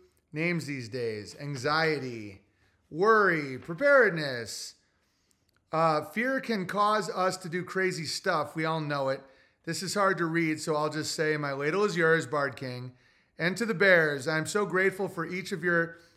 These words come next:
no, write longer letters. Why is Jacobet writing me thirty-page letters? And Honey Buddy Butter Bear, who's translating Hebrew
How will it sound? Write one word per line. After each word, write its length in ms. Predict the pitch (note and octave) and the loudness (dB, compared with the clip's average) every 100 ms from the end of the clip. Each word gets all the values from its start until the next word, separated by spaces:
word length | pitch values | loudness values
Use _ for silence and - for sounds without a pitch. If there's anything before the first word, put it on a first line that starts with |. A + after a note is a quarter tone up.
| _ | _
no, 320 | A3+ F#3+ D3 - - F3+ - | 0 0 0 -6 -18 -20 -8
write 340 | E3 G#3+ C4+ | 4 4 4
longer 420 | A3 A3 A#3+ A3 F#3+ | 4 4 6 4 6
letters. 640 | E3+ G#3+ D3 G2+ - - _ _ _ _ _ | 8 8 6 0 -10 -14 _ _ _ _ _
Why 160 | G3 | 4
is 120 | C4+ | 4
Jacobet 600 | E3+ A3 A#3+ B3 G#3 G3+ | 6 8 8 8 8 8
writing 260 | F3+ F#3 F#3 | 8 6 4
me 120 | F3 | 0
thirty-page 580 | D#3+ F#3+ F3+ F3 F3 C#3 | 2 4 4 0 -2 -2
letters? 560 | D3 E3+ D3 C3 A#2+ - _ _ _ _ _ - | 0 0 0 -2 -6 -14 _ _ _ _ _ -6
And 180 | E3 D3+ | -4 -2
Honey 240 | F#3 A#3 | 0 0
Buddy 300 | A3 G3 F3 | 2 4 2
Butter 420 | E3 D3 F3 E3 | 0 0 2 2
Bear, 320 | D3 D3+ D#3+ | 2 4 6
who's 160 | E3 D#3+ | 4 2
translating 560 | F#3+ F#3+ F#3 F#3 F3+ D3+ | 0 0 2 0 0 0
Hebrew 560 | E3+ G3 D#3 C3+ C3+ | -2 0 0 -2 -6